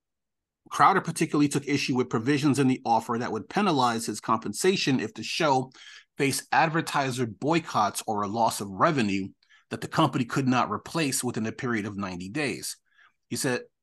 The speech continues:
he said, "If this show had to be advertiser friendly on YouTube, well, those guidelines pretty much read, 'Don't say anything offensive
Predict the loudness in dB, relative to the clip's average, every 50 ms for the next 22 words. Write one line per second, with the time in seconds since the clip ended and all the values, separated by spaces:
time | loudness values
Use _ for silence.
0 | _ _ -4 -2 -2 0 0 -2 -2 -2 -2 -2 0 0 2 2 4 4 4 2
1 | 2 0 0 -2 -2 0 0 0 0 0 0 0 -2 -4 -4 -2 -4 -4 -4 -6
2 | -10 -6 -2 0 2 4 4 4 4 2 2 0 0 0 0 -2 -2 -4 -4 -4
3 | -4 -4 -4 -6 -10 -16 -20 -20 -20 -20 -18 _ -2 0 2 4 4 2 0 -2
4 | -6 _ -6 -2 0 2 2 2 2 4 6 6 6 6 6 4 2 2 2 0
5 | -4 -4 -4 -2 0 4 6 6 6 6 4 2 -4 -8 -10 -10 -6 -2 0 0
6 | 0 0 -2 -4 -10 _ _ -14 -4 0 0 0 0 0 0 2 2 2 2 2
7 | 0 0 0 0 0 -2 -2 -2 -4 -4 -6 -6 -6 -6 -8 -10 -10